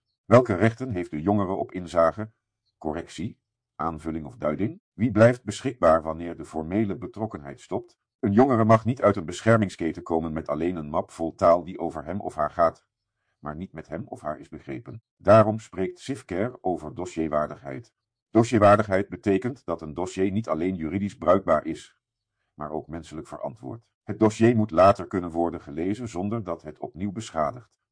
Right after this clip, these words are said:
Het moet laten zien dat er zorgvuldig is onderscheiden tussen feiten en interpretaties.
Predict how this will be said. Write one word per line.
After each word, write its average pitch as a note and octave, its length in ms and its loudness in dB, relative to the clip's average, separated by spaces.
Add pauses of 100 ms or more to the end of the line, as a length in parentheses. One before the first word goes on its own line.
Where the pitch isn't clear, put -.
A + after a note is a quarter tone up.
Het - 140 -8
moet A#2 160 2
laten G2+ 340 8
zien A2+ 260 0
dat F#2+ 180 -2
er D#2 100 -8
zorgvuldig A#2 640 0
is - 280 -12
onderscheiden F#2+ 760 -4
tussen - 260 -12
feiten F2 520 -6
en D2+ 160 -16
interpretaties. D2+ 1040 -12